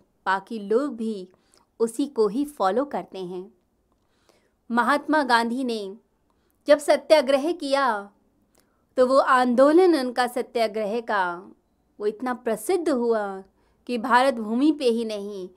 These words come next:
विश्व के कोने-कोने तक पहुंचा। बड़ी-बड़ी शख्सियतों को उन्होंने अट्रैक्ट किया, जो बेस्ट थिंकर्स थे, अपने टाइम के फिलोसोफर्स थे,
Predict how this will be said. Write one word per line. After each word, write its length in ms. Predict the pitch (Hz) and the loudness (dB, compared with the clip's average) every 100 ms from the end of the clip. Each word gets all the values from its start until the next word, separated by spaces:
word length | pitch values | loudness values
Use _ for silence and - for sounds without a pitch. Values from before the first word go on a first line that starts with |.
| _ _ _ | _ _ _
विश्व 420 | 185 226 285 339 | -8 -4 -4 -6
के 160 | 320 302 | -6 -8
कोने-कोने 800 | 294 233 226 262 269 208 208 262 | -8 -6 -2 -4 -4 -4 -4 -6
तक 220 | 254 208 | -8 -8
पहुंचा। 460 | 208 196 185 185 180 _ _ _ _ _ _ _ _ _ _ _ _ _ | -10 -12 -10 -12 -12 _ _ _ _ _ _ _ _ _ _ _ _ _
बड़ी-बड़ी 520 | 196 262 370 381 392 349 | 0 4 6 4 4 2
शख्सियतों 560 | - 294 - 294 311 320 | 0 -4 -4 -4 -2 0
को 180 | 285 220 196 - - | 2 0 0 -8 -6
उन्होंने 360 | 240 247 254 | -2 -2 -2
अट्रैक्ट 600 | 240 240 - 254 269 285 | -4 -6 -8 -2 -2 -4
किया, 460 | - 233 220 208 185 | -12 -6 -2 0 -2
जो 160 | 180 202 | -2 -6
बेस्ट 520 | 185 214 339 - - | -4 -2 -2 -2 -8
थिंकर्स 480 | 285 247 247 247 233 | -8 -4 -4 -4 -4
थे, 60 | 247 | -6
अपने 300 | 220 220 214 | -6 -8 -10
टाइम 340 | 220 208 214 | -8 -10 -10
के 180 | 202 208 | -8 -8
फिलोसोफर्स 720 | 196 202 190 196 - 240 233 - | -6 -6 -6 -6 -6 -6 -6 -10
थे, 180 | 185 | -10